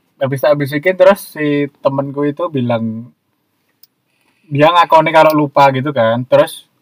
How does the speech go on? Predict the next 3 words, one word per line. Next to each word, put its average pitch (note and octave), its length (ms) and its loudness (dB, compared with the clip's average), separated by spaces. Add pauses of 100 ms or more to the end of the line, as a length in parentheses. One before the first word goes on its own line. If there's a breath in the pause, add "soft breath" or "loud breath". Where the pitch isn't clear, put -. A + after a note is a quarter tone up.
(1160)
mau C3+ 300 4
bayar B2+ 640 0 (520)
besoknya. C3 840 -2